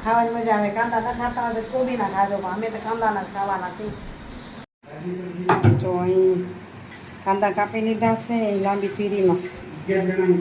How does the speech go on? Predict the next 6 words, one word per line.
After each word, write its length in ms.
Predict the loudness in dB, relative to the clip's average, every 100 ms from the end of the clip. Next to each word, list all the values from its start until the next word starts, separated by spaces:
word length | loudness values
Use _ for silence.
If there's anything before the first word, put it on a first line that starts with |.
| 4 2 0 -8 -4
અને 100 | 0
અહીં 340 | 2 4 2 -4 -6 -2
બટેટાના 640 | 4 4 4 2 2 4 6
પતીકા 380 | 6 4 2 2
ઉતાર્યા 440 | 2 2 0 0
છે. 180 | -2 -6